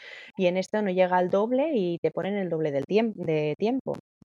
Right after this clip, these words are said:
Entonces sí que, aunque sean preguntas largas, más o menos te da tiempo. Pero también hay que entrenarlo. Es decir, mm, si vas a saber que es un examen que es largo, con preguntas muy largas, eh, haz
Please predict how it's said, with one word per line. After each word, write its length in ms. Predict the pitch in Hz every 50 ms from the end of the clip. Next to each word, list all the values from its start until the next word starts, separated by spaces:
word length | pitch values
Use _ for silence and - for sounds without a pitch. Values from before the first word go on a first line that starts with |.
| _ _
Entonces 480 | - 156 - - - - _ 170 165 -
sí 120 | - 180 170 -
que, 420 | 180 175 180 180 185 185 180 180
aunque 240 | 170 165 165 - 165
sean 180 | - 180 175 180
preguntas 420 | - 196 185 190 185 - 190 185 185
largas, 480 | 190 196 196 196 202 214 226 254 -
más 200 | 208 185 180 -
o 40 | 180
menos 220 | 185 180 190 190 -
te 100 | - 190
da 120 | 185 175 165 -
tiempo. 340 | 156 156 151 - - 135 - - - - - - - - - _ _
Pero 200 | 208 202 202 190
también 400 | - 190 190 196 202 214 220 233
hay 120 | 233 233
que 80 | 233 262
entrenarlo. 560 | 247 240 - 165 151 147 147 151 151 - 143 - - - - _ _ _ _
Es 140 | 175 175 170
decir, 580 | 175 175 170 - - 170 160 151 151 156 - - _ _
mm, 260 | - - 170 165 165 165
si 120 | - 185
vas 140 | 180 180 180 -
a 20 |
saber 220 | - 226 214 214 208
que 80 | -
es 100 | 202 - -
un 80 | 196
examen 520 | 190 190 - - 208 202 196 185 165 156 156 -
que 100 | - 170
es 100 | 170 170
largo, 420 | 175 180 185 185 180 165 156 151 143 -
con 120 | - -
preguntas 400 | - 160 160 156 160 - 175 165
muy 160 | 165 160 160 165
largas, 500 | 180 190 196 202 190 190 196 220 233 - _ _ - - - - - _ _ _ -
eh, 880 | 190 180 175 170 170 170 165 160 160 156 156 156 151 151 151 151 156 160 -
haz 180 | - 175 -